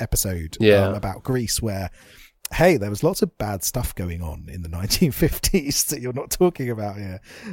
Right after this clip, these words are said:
Speaker 1: Um,
Speaker 2: Yeah. But also there was a counterculture. So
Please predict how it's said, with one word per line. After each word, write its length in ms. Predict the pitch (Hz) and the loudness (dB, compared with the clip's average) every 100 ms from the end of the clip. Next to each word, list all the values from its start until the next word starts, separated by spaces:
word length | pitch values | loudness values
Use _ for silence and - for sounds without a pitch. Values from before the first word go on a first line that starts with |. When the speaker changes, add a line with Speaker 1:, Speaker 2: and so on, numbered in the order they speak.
| 135 | -10
Speaker 1:
Um, 220 | - 120 | -4 2
Speaker 2:
Yeah. 300 | 120 104 - 117 - _ _ | 6 8 6 -4 -14 _ _
But 120 | 170 | 12
also 240 | 190 190 | 12 12
there 160 | 160 151 | 10 10
was 180 | 170 147 | 12 10
a 60 | |
counterculture. 920 | 123 131 135 127 - - - - - - - - _ | 10 10 8 6 4 4 4 0 0 -4 -18 -20 _
So 360 | - 117 110 | 6 10 12